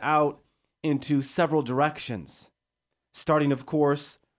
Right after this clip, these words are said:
with Christ as its center. So, what are these branches? Well, the first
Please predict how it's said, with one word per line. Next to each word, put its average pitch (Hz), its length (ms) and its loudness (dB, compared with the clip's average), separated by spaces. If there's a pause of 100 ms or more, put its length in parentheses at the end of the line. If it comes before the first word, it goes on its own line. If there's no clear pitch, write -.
(260)
with 131 240 -2
Christ 160 580 0
as 139 220 0
its 139 140 -4
center. 156 540 -2 (800)
So, 135 240 4
what 117 440 0
are 143 240 6
these 123 280 -2
branches? 107 540 -4
Well, 131 320 0 (520)
the 175 100 4
first 185 680 0